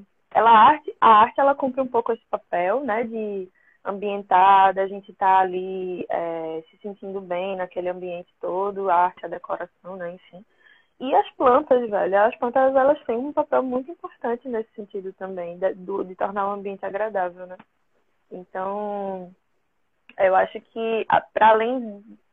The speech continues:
e pra além dessa coisa toda do ambiente, a arte, ela também tá comunicando, né? Então, quando a gente pensa em pequenos espaços, é, onde a gente tem um manejo muito delicado, né, das plantas,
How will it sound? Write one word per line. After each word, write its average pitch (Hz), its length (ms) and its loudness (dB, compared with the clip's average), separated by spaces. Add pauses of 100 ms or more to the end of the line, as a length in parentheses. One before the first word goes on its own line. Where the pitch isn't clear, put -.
(120)
e 262 180 -4
pra 262 260 4
além 247 280 0
dessa 262 260 0
coisa 220 300 -4
toda 208 260 -4
do 202 140 -8
ambiente, 214 800 -8 (520)
a 202 140 6
arte, 214 180 0
ela 233 140 2
também 247 220 -2
tá 254 100 0
comunicando, 254 760 -2
né? 214 160 -6 (580)
Então, 214 1000 -2
quando 220 200 -2
a 247 80 -2
gente 254 200 -6
pensa 240 300 -6
em 240 60 -8
pequenos 233 440 -6
espaços, 196 840 0 (600)
é, 185 420 2
onde 208 180 -4
a 214 60 2
gente 214 320 -8
tem 220 220 -8 (1300)
um 214 120 -6
manejo 226 360 0
muito 226 220 -4
delicado, 233 680 2
né, 214 140 -4
das 208 220 -6
plantas, 208 440 -6